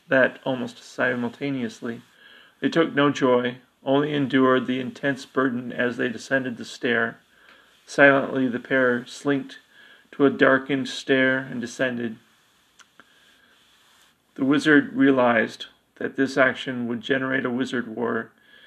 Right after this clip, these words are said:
It would pit brother against sister, son against father and mother. He risked war with his own family, but he knew that this one elf, the elf he need protect,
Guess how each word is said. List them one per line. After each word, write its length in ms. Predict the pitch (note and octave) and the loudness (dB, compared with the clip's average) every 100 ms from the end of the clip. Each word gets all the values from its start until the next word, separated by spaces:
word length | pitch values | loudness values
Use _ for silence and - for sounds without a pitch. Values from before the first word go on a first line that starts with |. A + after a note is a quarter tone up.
| - - _ _ | -20 -20 _ _
It 140 | C3+ | 4
would 400 | C#3 C#3 - - | 8 8 4 -8
pit 260 | - D3 C3+ | -2 0 2
brother 300 | C#3 C3+ C#3+ | 2 6 4
against 360 | B2 C3+ C3 - | 4 0 -4 -6
sister, 520 | C#3+ - A#2 A2+ - _ _ _ _ _ | -6 -4 -6 -6 -10 _ _ _ _ _
son 300 | - C#3 C#3 | -4 2 4
against 340 | C3 C3 C3 - | 4 0 -2 -4
father 500 | C3+ B2 A#2 A2+ G#2+ | -2 0 0 -2 -6
and 160 | C3 B2+ | -10 -4
mother. 400 | C3 A#2+ A2+ B2 _ _ _ _ _ _ | -2 -2 -4 -8 _ _ _ _ _ _
He 140 | - C#3 | 4 6
risked 300 | D3 C#3+ C3+ | 6 2 0
war 380 | C#3+ C#3 C3 | 6 8 8
with 240 | B2+ C3+ - | 6 0 -4
his 180 | C3+ C3+ | -4 -2
own 220 | C#3 C3+ | -2 -2
family, 540 | C#3 B2+ A#2 A#2 A#2 - _ | -2 -2 -2 -6 -8 -16 _
but 160 | - A2 | -4 -4
he 160 | C#3 C#3+ | 0 0
knew 480 | C#3 C#3 C3 B2 - - - - - | 4 4 4 -2 -10 -20 -20 -14 -6
that 160 | B2+ | 0
this 220 | D3 C#3+ | 0 0
one 180 | D3 C3+ | 0 -2
elf, 420 | B2+ A#2 - - _ _ - | 0 -4 -6 -16 _ _ 2
the 100 | C3+ | 4
elf 240 | C#3 - | 4 0
he 120 | C#3+ | -4
need 240 | C3+ C3+ C3+ | -2 -2 -4
protect, 500 | C#3 C#3 A#2+ A#2+ | 0 2 2 0